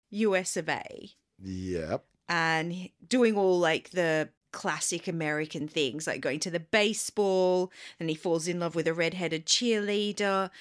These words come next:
Speaker 1: He seems to embrace all the T V cliches and encounters. But there was one thing that I had a question mark over, although since writing it, I might, may have an-, answered myself. Um,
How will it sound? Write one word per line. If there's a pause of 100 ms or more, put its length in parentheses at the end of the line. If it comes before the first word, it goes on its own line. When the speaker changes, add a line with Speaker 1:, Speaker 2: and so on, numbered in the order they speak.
(180)
Speaker 1:
He
seems
to
embrace
all
the
T
V
cliches
and
encounters. (680)
But
there
was
one
thing
that
I
had
a
question
mark
over, (200)
although (220)
since (160)
writing
it, (100)
I
might,
may
have
an-,
answered
myself. (360)
Um,